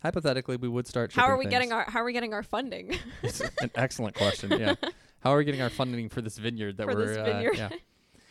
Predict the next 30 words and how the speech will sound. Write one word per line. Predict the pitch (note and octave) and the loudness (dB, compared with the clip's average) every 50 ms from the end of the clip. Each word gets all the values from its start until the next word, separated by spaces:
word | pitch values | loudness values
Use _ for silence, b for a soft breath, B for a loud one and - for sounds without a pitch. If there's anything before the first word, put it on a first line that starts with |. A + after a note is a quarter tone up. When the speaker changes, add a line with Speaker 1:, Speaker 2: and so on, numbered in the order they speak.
| B B B B B B B | B B B B B B B
Speaker 1:
Right | - D3+ D#3 | 4 4 6
now, | D#3 D3 D3 C#3+ | 6 6 6 6
I'm | C3+ C3 C#3 | 4 2 2
worried | C3+ C3+ C3 C3 B2+ | 0 0 0 0 0
about | C3 B2 A#2+ A#2 - | 0 0 0 0 0
getting | B2 A#2 A2 | -2 -2 -2
our | A2 G#2+ | -2 -2
funding | - - B2 A2+ A2+ A2 G#2+ | -2 0 0 0 0 -2 -2
to, | - - A2 G#2+ | -2 0 0 0
uh, | G#2 G#2 | 0 0
fix | - - A2+ - - | 0 -2 -2 0 0
our | A2+ G#2+ G2+ - | 0 0 0 -2
air | - G#2 G#2 | -2 -4 -4
conditioning | - A2 G#2 G#2 - - G#2+ G2+ G2+ G#2 | -4 -4 -4 -4 -4 -4 -2 -2 -2 0
and | G2+ G2+ | 2 2
Speaker 2:
Yeah, | G2+ - G2 - | 2 2 0 -2
Speaker 1:
uh, | - - | -4 -2
Speaker 2:
we, | - G#2+ | 0 0
Speaker 1:
repair | A2+ - C3 B2 A#2 A2 | 2 4 6 6 6 6
the | G#2+ | 4
floor | - - A2+ G#2+ G#2 G#2 G#2+ | 2 0 0 2 2 2 2
that's | G#2+ G#2 | 2 2
Speaker 2:
yeah, | G#2 | 2
Speaker 1:
damaged | - A2+ A2 A2 | 4 4 4 4
Speaker 2:
we've | G#2 G#2 | 4 4
gotta | - B3 | 4 2
Speaker 1:
and, | D#3+ G2 | 2 2
yeah. | A3 | 0
Speaker 2:
figure | G#3 G3 G#3+ | 0 2 2
out, | G#3 F#3+ F#3 - | 0 0 0 -2